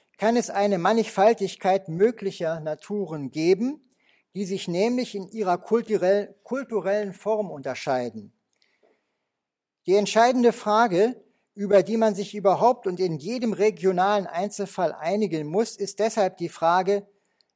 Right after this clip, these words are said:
welche Natur wollen wir überhaupt? Die allgemeine Maxime,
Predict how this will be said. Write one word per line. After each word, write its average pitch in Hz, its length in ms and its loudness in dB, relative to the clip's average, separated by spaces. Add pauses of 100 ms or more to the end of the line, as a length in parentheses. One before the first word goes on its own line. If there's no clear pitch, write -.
(160)
welche 220 440 0
Natur 196 540 -2
wollen 202 320 0
wir 131 140 -6
überhaupt? 113 720 -14 (1080)
Die 156 80 -10
allgemeine 226 540 4
Maxime, 208 720 0